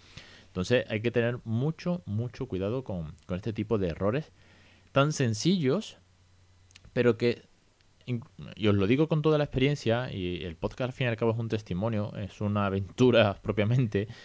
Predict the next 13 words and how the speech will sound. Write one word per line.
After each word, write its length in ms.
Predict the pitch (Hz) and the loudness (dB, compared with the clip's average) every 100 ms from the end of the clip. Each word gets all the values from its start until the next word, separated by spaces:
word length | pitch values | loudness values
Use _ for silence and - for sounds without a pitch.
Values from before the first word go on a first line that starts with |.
| - - | -20 -8
de 120 | 101 | 0
lo 100 | 104 | 2
que 80 | 98 | 2
aquí 220 | 90 - | 0 0
sucede 320 | 110 107 110 101 | -2 0 -2 -2
en 80 | |
casa, 280 | 101 110 127 | -4 -4 -4
y 80 | 107 | -2
es 120 | 104 | -4
que 100 | - | -4
mi 160 | 120 127 | -4 -4
hijo, 260 | 113 90 104 - - - - | -4 -6 -8 -20 -20 -20 -14
eh, 440 | 85 82 85 82 | -8 -4 -4 -6